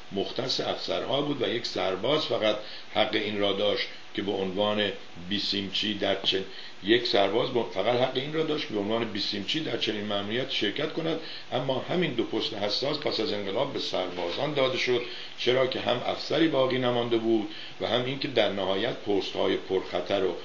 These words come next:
پرمسئولیتی بودن. لازم به توضیح است و در خود کتاب هم آمده، این کتاب دوستان کهنه سرباز، روی فیسبوک بابک هروی برید بخرید بخونید، نوشته هر کی هم پول نداره من براش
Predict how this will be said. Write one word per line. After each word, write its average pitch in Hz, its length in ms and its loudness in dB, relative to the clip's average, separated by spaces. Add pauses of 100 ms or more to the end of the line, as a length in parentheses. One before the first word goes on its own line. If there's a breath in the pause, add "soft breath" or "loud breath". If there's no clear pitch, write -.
(240 loud breath)
پرمسئولیتی 98 1040 2
بودن. 76 360 -6
لازم 139 280 2
به 151 100 -2
توضیح 123 460 2
است 117 200 0 (320 loud breath)
و 101 100 -2
در 104 260 2
خود 160 340 0
کتاب 123 420 0
هم 127 200 0
آمده، 104 460 2 (340 loud breath)
این 113 120 -2
کتاب 117 420 4
دوستان 117 320 0 (120)
کهنه 95 260 0
سرباز، 101 640 0 (400 loud breath)
روی 113 260 4
فیسبوک 101 720 -2 (180)
بابک 92 400 4
هروی 95 560 0 (460)
برید 147 320 2 (340)
بخرید 120 420 2 (320)
بخونید، 147 440 2 (320 loud breath)
نوشته 104 320 0
هر 135 120 2
کی 135 180 0
هم 107 100 0
پول 104 340 0
نداره 104 260 4
من 139 200 -2
براش 120 300 4